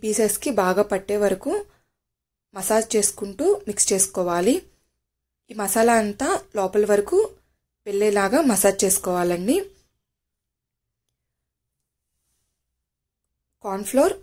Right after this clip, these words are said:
త్రీ స్పూన్స్, మైదా త్రీ స్పూన్స్ యాడ్ చేసుకొని ఈ పీసెస్కి ఈ ఫ్లోర్ అంతా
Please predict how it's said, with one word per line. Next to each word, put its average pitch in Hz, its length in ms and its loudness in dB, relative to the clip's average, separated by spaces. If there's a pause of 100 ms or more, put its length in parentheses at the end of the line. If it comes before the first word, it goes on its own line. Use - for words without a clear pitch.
(400)
త్రీ 202 140 -4 (100)
స్పూన్స్, 302 360 0 (840)
మైదా 208 320 4 (420)
త్రీ 202 140 -4 (100)
స్పూన్స్ 285 340 -2 (680)
యాడ్ 190 220 -6
చేసుకొని 220 500 -2 (500)
ఈ 214 140 -16
పీసెస్కి 214 580 0 (1400)
ఈ 226 40 -8 (580)
ఫ్లోర్ 208 300 4
అంతా 214 240 -2